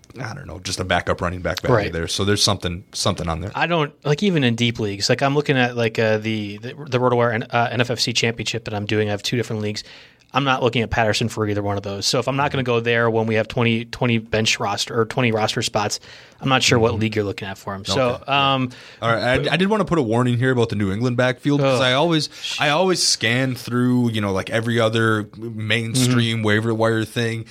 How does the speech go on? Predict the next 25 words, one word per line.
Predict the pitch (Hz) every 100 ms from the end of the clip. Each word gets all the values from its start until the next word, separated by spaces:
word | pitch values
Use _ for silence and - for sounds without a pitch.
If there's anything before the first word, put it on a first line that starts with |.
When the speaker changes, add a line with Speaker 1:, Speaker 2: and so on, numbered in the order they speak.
| - -
Speaker 1:
mostly | 160 170 165
just | 156 -
to |
make | 143 120
sure | 135
I | 120
don't | 113 101
miss | 120 -
anybody | 104 101 101 98
to | 98
talk | 113 101 -
about, | 98 95
but | 107 107
also | 113 117 110
to | 92
see | - 110
if | 95
there | 104 98
are |
any | 98 98
kind | - 98
of | -
false | 101 95
flags | - 104 123 120
here. | 135 131